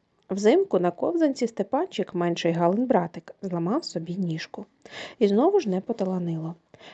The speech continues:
Коли Степанчика привезли в лікарню швидкої допомоги, там зібралося немало потерпілих. Хто пошкодив ногу, хто руку. Їм накладали гіпс чи й просто виписували ліки, після чого відправляли додому. Коли ж дійшло до Степанчика,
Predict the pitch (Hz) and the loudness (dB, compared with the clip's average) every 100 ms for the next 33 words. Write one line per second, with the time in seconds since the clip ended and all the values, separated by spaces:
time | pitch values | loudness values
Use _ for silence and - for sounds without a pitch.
0 | - 208 196 202 202 - 208 196 208 190 | -4 2 4 2 -4 -4 -4 -2 -4 0
1 | 190 185 190 190 196 185 196 196 214 208 | 2 4 4 2 2 2 2 0 -2 -8
2 | - 185 185 - 190 196 302 277 185 - | -2 0 -2 -2 -2 2 2 0 -4 -8
3 | - 339 403 311 196 233 320 - 208 180 | -2 0 4 2 4 4 2 -4 0 0
4 | 180 208 226 220 214 - 170 165 - _ | 2 0 0 -4 -6 -4 -4 -4 -8 _
5 | _ - 440 339 - - 170 170 175 254 | _ 0 2 2 0 -4 -2 -2 2 2
6 | 311 220 - 170 233 339 277 269 _ - | 2 0 -2 0 2 2 0 -4 _ -20
7 | - - 214 233 285 277 262 262 269 254 | -18 -12 -2 2 2 4 4 4 4 2
8 | 339 415 - 185 180 277 381 302 302 302 | 0 -2 -2 -4 0 0 0 0 0 0
9 | 285 269 254 262 254 254 247 220 - 175 | 0 2 4 4 4 2 0 -4 -8 -8
10 | - 214 311 269 - 170 156 165 196 190 | 0 0 2 -2 -2 -4 -2 -2 0 -2
11 | 165 160 165 160 - _ - - - - | -2 -2 -4 -4 -10 _ -20 -20 -18 -2
12 | 247 403 294 254 254 226 196 - - 226 | 4 4 4 0 2 2 0 -6 -4 -2
13 | 320 320 240 170 | -2 -2 -2 -4